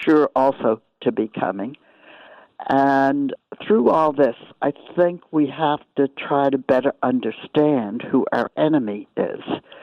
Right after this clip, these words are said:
Because one of the ways that movements have succeeded in the past is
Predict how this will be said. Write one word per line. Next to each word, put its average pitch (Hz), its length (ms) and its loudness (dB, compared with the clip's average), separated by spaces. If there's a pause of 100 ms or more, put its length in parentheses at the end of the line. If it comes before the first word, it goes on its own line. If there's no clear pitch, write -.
(540)
Because 135 340 0 (100)
one 165 200 0
of 196 140 0
the 147 60 -2
ways 127 300 4 (100)
that - 140 -6
movements 135 560 0
have 131 140 -2 (120)
succeeded 139 840 2
in 120 180 2
the 113 80 0
past - 680 -4 (600)
is 127 480 4